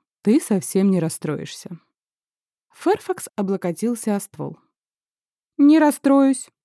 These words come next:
Еще и подскажу, куда тебе идти». «Неужели жить на дереве так интересно?» «Не представляешь, насколько!» Как же меня распирало от желания запустить вниз что-нибудь тяжелое.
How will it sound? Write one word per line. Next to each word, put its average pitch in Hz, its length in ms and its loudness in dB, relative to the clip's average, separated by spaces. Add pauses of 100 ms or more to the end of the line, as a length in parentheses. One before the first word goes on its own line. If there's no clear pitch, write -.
(220)
Еще 285 360 4
и 302 80 6
подскажу, 311 500 2
куда 220 240 2
тебе 220 260 2
идти». 185 380 -4 (880)
«Неужели 185 800 0
жить 269 260 2
на 208 160 4
дереве 220 380 2
так 185 260 -4
интересно?» 190 800 -4 (920)
«Не 311 240 6
представляешь, 330 760 2
насколько!» 330 720 2 (880)
Как 349 240 0
же 196 160 4
меня 262 300 6
распирало 262 540 0
от 196 100 0
желания 233 420 4
запустить 226 560 0
вниз 294 340 2
что-нибудь 302 520 2
тяжелое. 175 640 -2